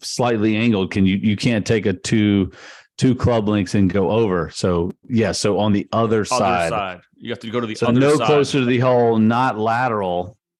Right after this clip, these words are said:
Speaker 1: That, that's what's, that's what's kind of weird with that rule, because
Speaker 2: Yeah, there's no,
Speaker 1: you
Speaker 2: there's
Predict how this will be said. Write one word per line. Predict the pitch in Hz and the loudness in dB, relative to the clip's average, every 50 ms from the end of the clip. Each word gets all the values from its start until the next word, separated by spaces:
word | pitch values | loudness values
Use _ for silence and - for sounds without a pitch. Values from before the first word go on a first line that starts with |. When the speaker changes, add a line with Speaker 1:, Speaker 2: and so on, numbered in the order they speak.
| _ _ _ _ _ _ _ _ | _ _ _ _ _ _ _ _
Speaker 1:
That, | - 127 127 110 113 | -4 -4 -2 -2 0
that's | 127 151 160 - - | 0 -2 0 0 0
what's, | 196 185 135 - - | -2 -2 -2 -4 -4
that's | - 135 143 151 165 - - | -2 0 0 0 0 0 0
what's | 196 147 - - | -2 -2 -2 -4
kind | - - 131 123 117 | -2 0 0 2 2
of | 107 92 87 | 0 0 -2
weird | 82 90 98 98 98 95 85 | 0 0 2 2 2 0 0
with | 90 87 - - | -2 -2 -2 -2
that | 95 87 87 - 92 | -2 -2 -2 -2 -2
rule, | 90 90 85 80 76 80 - _ _ _ _ _ _ _ _ _ _ _ _ _ _ _ - | 0 0 0 0 -2 -4 -8 _ _ _ _ _ _ _ _ _ _ _ _ _ _ _ -4
because | - 95 - 123 110 95 - - - - _ _ _ _ _ _ _ _ _ _ _ _ _ _ _ _ _ _ _ _ _ - | -2 0 2 2 2 0 -2 -6 -10 -14 _ _ _ _ _ _ _ _ _ _ _ _ _ _ _ _ _ _ _ _ _ -10
Speaker 2:
Yeah, | 135 127 113 | -6 -4 -4
there's | 107 113 113 131 | -4 -4 -2 0
no, | 151 156 160 156 | 0 0 0 0
Speaker 1:
you | 113 | 0
Speaker 2:
there's | 117 143 143 | 0 -2 -2